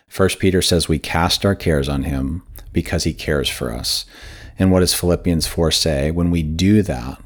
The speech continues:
when we connect with God through prayer, the fruit of that is that the peace of God should then transcend our heart and our mind and keep us in Christ. Colossians three, Paul says it this way, "Let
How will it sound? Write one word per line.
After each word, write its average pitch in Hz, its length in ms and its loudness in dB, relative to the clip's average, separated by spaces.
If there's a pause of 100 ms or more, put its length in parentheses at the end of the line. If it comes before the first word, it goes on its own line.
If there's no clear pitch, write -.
when 90 160 2
we 85 100 2
connect 85 560 0
with - 200 0
God 78 280 2
through 87 200 0
prayer, 67 520 -4 (760)
the 90 80 0
fruit 113 340 4
of 80 140 0
that 65 360 -4 (500)
is 90 120 0
that 92 200 0
the 82 60 -4
peace - 480 2
of 87 120 -2
God 71 320 0
should 82 180 -4
then 82 180 0
transcend 90 800 2
our 101 140 4
heart 87 440 0
and 92 120 0
our 92 100 2
mind 71 400 0
and 69 120 -6
keep - 260 -6
us - 180 -4
in 78 120 -4
Christ. - 640 -6 (600)
Colossians 87 600 2
three, 71 440 0
Paul 76 260 -2
says 73 240 -2
it 73 140 -4
this - 240 -4
way, 64 300 -6 (480)
"Let 90 680 2